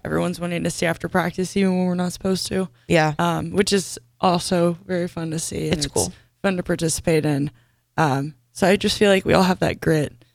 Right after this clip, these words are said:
Speaker 2: Mm-hmm.
Speaker 1: mindset. So
Speaker 2: Totally. And we, okay, <laughs> we all just love being there.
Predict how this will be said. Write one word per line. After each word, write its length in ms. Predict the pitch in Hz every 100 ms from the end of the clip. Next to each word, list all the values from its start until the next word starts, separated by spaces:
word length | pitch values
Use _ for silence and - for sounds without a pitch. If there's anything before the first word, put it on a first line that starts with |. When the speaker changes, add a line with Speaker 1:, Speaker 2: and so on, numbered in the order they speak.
| _ 170
Speaker 2:
Mm-hmm. 340 | 165 160 170
Speaker 1:
mindset. 520 | 185 185 - 92 -
So 340 | - _ - -
Speaker 2:
Totally. 320 | 175 165 - - _
And 140 | 254 226
we, 140 | 277 -
okay, 540 | 220 208 165 180 - 254 -
<laughs> 160 | - -
we 140 | 285
all 260 | - 190 240
just 260 | 254 269 - - _ _ _ _ -
love 580 | 180 180 175 165 160 156 -
being 300 | 170 - -
there. 260 | - -